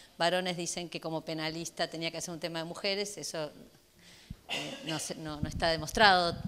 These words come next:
pero bueno. Eh, pero soy profesora de Derecho Penal, soy jurista y mi razonamiento es jurídico, más allá de que Norberto Liski siempre dice que tengo una mirada integral y estudié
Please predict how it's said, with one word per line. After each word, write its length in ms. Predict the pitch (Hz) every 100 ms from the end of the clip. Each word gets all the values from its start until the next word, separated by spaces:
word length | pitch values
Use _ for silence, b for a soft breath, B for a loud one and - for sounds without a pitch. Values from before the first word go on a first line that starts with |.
| -
pero 200 | 151 156
bueno. 200 | 165 143 B B B B B B B B B - -
Eh, 600 | 196 180 180 170 170 165 B B B B B B -
pero 140 | 180
soy 100 | 202
profesora 240 | 180 185
de 60 | 185
Derecho 180 | 185 180
Penal, 260 | 190 233
soy 140 | 233 175
jurista 560 | - 196 - 220 226 226 B B B
y 120 | 202 190
mi 180 | 185
razonamiento 680 | 196 185 190 180 185 185 196
es 100 | 185
jurídico, 520 | - 156 165 170 202
más 180 | 180 156
allá 240 | 175 180
de 140 | 170 170
que 80 | 165
Norberto 400 | 160 165 160 170
Liski 280 | 165 -
siempre 280 | 156 160 160
dice 160 | 160 165
que 60 |
tengo 140 | 151 160
una 100 | 160
mirada 280 | 165 151 170
integral 540 | 160 165 175 180 180
y 60 | 156
estudié 680 | - 165 160 160 160 156